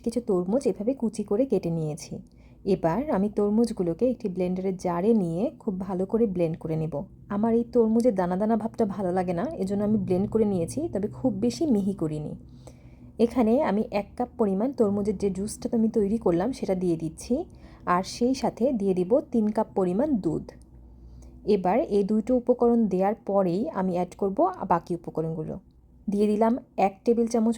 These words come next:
পরিমাণ চিনি, আর দিয়ে দিচ্ছি দুই টেবিল চামচ পরিমাণ রুহ আফজা।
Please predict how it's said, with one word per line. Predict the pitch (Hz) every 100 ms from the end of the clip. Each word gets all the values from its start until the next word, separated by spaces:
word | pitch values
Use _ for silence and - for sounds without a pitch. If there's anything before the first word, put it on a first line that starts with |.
| 233
পরিমাণ | 226 226 226 -
চিনি, | 233 196 180 294 - - - - - 180
আর | 175 175
দিয়ে | 190
দিচ্ছি | 190 - - 330 233
দুই | 202 196
টেবিল | 196 196
চামচ | 202 214 -
পরিমাণ | 208 220 277 208
রুহ | 175 175
আফজা। | 165 -